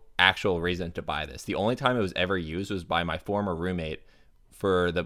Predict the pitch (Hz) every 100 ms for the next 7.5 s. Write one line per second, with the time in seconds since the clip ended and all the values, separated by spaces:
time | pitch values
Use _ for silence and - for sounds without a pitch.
0 | - - 95 90 101 92 85 80 - 110
1 | 107 101 92 87 - 92 92 90 85 -
2 | 85 95 82 80 - 110 113 107 95 85
3 | 80 - 98 92 95 92 92 - - -
4 | - 104 98 90 - 85 85 95 110 -
5 | 113 113 123 113 120 123 101 95 90 101
6 | 90 85 87 90 90 - 92 92 80 78
7 | - - - 87 80